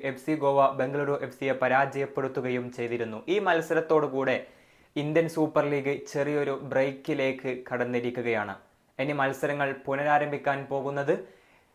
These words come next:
ഈ മാസം, ആ, മുപ്പതാം തീയതി, അഥവാ മാർച്ച് മുപ്പതാം തീയതിയായിരിക്കും. അന്നേ ദിവസം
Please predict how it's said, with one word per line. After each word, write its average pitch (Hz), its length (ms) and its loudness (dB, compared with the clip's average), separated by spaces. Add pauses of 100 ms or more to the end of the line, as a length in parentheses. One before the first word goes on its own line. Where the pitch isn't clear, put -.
(100)
ഈ 170 80 4
മാസം, 165 480 4 (100)
ആ, 139 120 6
മുപ്പതാം 143 520 4
തീയതി, 127 420 -2
അഥവാ 139 380 4
മാർച്ച് 156 480 0
മുപ്പതാം 147 580 2
തീയതിയായിരിക്കും. 139 840 0
അന്നേ 165 220 0
ദിവസം 160 420 2